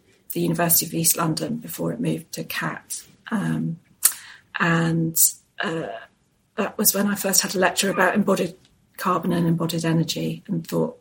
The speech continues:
"Oh, gosh, this is interesting. Nobody knows what's going on here."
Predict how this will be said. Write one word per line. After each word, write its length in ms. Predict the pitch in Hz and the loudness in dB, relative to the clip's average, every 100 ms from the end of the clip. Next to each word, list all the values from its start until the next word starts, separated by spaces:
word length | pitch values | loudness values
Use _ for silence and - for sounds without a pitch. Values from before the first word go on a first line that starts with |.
| - | -2
"Oh, 300 | 294 269 - - | 4 4 4 0
gosh, 320 | - - - | -2 0 -2
this 180 | 170 - | -2 -2
is 360 | 165 - - _ _ _ | 0 0 0 _ _ _
interesting. 500 | 220 233 165 - 160 | 2 4 6 4 4
Nobody 480 | 160 165 165 165 156 - | 2 0 0 0 -2 -2
knows 420 | 170 160 160 160 - - - - - - - - - | 0 2 2 2 0 -2 -10 -14 -14 -12 -12 -8 0
what's 200 | - - | 0 4
going 240 | 165 165 | 4 6
on 180 | 175 160 | 6 4
here." 440 | 156 160 147 160 | 2 0 -2 -4